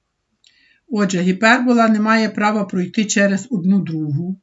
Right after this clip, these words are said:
Хай отут в мене буде одна друга приблизно, так? То я отут пунктирну лінію проведу. Так, і тут я маю три,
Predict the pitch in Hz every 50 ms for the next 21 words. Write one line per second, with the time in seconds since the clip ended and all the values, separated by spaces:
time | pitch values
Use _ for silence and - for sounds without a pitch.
0 | _ _ _ _ - - 170 170 160 156 - - 170 143 - - 156 151 156 151
1 | 147 147 143 151 151 147 143 147 147 147 143 143 143 139 131 135 135 - - 151
2 | 151 151 151 151 147 143 143 156 175 226 - _ _ _ - 190 196 240 - _
3 | _ _ _ _ _ _ _ _ _ _ _ _ _ _ _ _ - 165 165 175
4 | 175 170 165 147 - 180 151 - - - 170 160 139 - - 190 175 170 170 170
5 | 165 170 170 180 170 170 165 160 156 156 151 - - 160 156 156 151 147 143 143
6 | 143 143 151 175 220 262 285 285 _ _ _ _ _ _ _ _ _ _ _ _
7 | _ _ _ _ _ _ _ _ _ _ _ _ _ - - - - _ _ _
8 | _ _ - 214 233 254 254 - - _ _ - - - - - _ _ _ _
9 | - - - 226 214 208 202 202 202 196 196 196 190 185 208 214 - - - 233
10 | 190 208 202 202 208 214 214 208 214 196 185 190 - 190 185 180 180 180 180 180
11 | 185 185